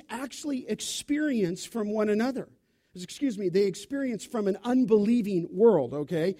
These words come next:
I'm thinking of First Peter two twelve, when Peter would say this to us, "Keep your behavior excellent among the Gentiles, so that in the thing in which they slander you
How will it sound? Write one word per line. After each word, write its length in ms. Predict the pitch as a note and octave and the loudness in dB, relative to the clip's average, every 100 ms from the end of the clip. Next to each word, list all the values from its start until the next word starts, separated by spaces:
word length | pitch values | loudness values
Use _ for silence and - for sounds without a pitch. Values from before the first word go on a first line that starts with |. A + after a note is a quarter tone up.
| - | -6
I'm 120 | G#3 F#3 | -4 0
thinking 300 | A3+ A3 A3 | 0 2 -2
of 140 | F#3+ | -2
First 260 | A#3+ A#3 - | -2 -4 -2
Peter 260 | A#3+ G3+ | 0 2
two 220 | F3+ A#3 | 0 -2
twelve, 380 | G3 - G#3+ F3 - - | -4 0 0 0 -8 -6
when 180 | G#3+ G3+ | -2 -2
Peter 320 | - B3+ A3+ | -2 -2 0
would 200 | G3 F#3 | 0 0
say 180 | A#3+ G#3 | 4 6
this 240 | G#3 A3 | 6 4
to 140 | - G#3+ | -2 0
us, 220 | F3+ - - - | 0 -2 -14 -14
"Keep 280 | - D#4 - | 4 4 6
your 140 | D4 | 4
behavior 600 | G3+ A3 G#3+ C4 G#3 G#3+ G#3+ - | 4 2 4 2 4 4 4 -2
excellent 800 | C4 - - C#4 E3 A#2 - - _ _ _ | -2 -2 -4 -2 -2 -4 -12 -18 _ _ _
among 380 | A#3+ A#3 B3+ C#4+ | 4 6 8 8
the 120 | A#3 | 6
Gentiles, 920 | F3 B3+ C4 - B3 G3 C3+ A#2 - - _ _ | 6 4 4 2 -2 -2 -6 -12 -20 -20 _ _
so 220 | - C#4+ | -4 0
that 160 | C4 B3 | 0 2
in 100 | A#3 | 2
the 100 | A3 | 2
thing 380 | - D4+ E4+ | 2 8 8
in 480 | D#4+ - B3 A#3+ A3+ | 8 4 -4 -4 -2
which 360 | B3+ D4+ D#4 - | 0 0 -2 2
they 420 | B3 A#3 A3+ F#3+ - _ | 4 6 2 0 -12 _
slander 880 | - - - B3+ C4+ D4 F4 F4 C4 | -10 -6 -4 0 2 6 4 4 2
you 580 | F3 D3 G#2+ C3 B3+ B3+ | 0 -2 -4 -6 -6 -8